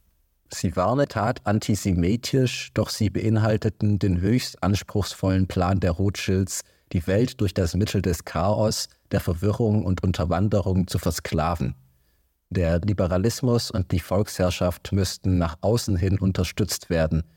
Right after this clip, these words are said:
um die Unterschicht von den hehren Zielen ihrer Führer zu überzeugen. Absichtlich verursachte Krisen sollten zu sozialen Spannungen führen, die die Menschheit in unterschiedliche Lager spalten würden.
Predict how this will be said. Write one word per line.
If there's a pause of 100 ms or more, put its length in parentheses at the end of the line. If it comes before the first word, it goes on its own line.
(200)
um
die
Unterschicht
von
den
hehren
Zielen
ihrer
Führer
zu
überzeugen.
Absichtlich
verursachte
Krisen
sollten
zu
sozialen
Spannungen
führen,
die
die
Menschheit
in
unterschiedliche
Lager
spalten
würden.